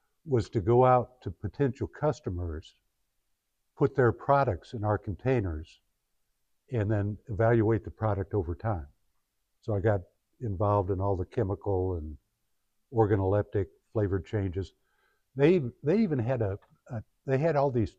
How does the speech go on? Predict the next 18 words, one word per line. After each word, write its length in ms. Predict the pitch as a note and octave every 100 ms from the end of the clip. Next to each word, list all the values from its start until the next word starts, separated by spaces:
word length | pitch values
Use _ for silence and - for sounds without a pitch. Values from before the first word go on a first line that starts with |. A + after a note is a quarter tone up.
| -
taste 300 | D3+ A#2+ -
panels 580 | G#2+ F#2 D#2+ - - _ A#2+
at 80 | -
the 80 | F#2
research 460 | A#2+ A2+ G2 - -
center. 180 | F#2 - _ _ _
They 100 | C#3+
even 120 | F3+ C#3
had 180 | B2+
a 40 | F2+
beer 540 | D#2+ B2+ B2+ A2 E2 _ _ -
taste 240 | A2 -
panel. 240 | E2 C#2+ - _ _ _ _ _ _ _ G2+
Okay, 320 | - A2+ A#2 E2+ G#2+
honest 280 | C3 B2 -
God. 220 | A#2 E2 - _ _ _ _ _ A2
They 240 | C3+ C#3
had 420 | C3+ C3 A#2+ A2+